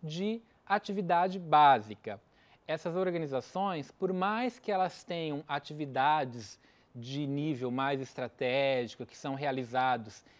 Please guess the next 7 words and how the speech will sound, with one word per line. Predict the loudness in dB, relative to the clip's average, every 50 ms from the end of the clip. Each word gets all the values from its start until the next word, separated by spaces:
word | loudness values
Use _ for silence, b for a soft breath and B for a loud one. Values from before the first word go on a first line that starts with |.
| b
mensalmente, | -6 -4 -4 -4 -4 -2 0 0 0 0 -2 -2 -2 -2 0 0 0 -2 -2 -2 -4 -6 -8 -10 -10 -10 b b b b b b b -8 -8 -8 -8
semestralmente, | -12 -6 -4 -4 -2 -2 -4 -4 0 0 0 2 2 0 0 -2 -2 -2 -4 -6 -4 -4
anualmente, | -4 -2 -2 0 0 0 0 0 -2 0 0 0 -2 -2 -4 -6 -8
pelos | -8 -4 -4 -4 -4 -4
seus | -4 -4 -4 -4 -4 -8 -16 -20 b b b b
diretores, | -8 -4 -2 -2 -2 -2 0 0 2 2 4 4 2 2 0 -4 -8
presidentes, | -8 -8 -8 -8 -8 -6 -4 0 0 0 0 0 -2 -6 -8 -10 -16 -20 -20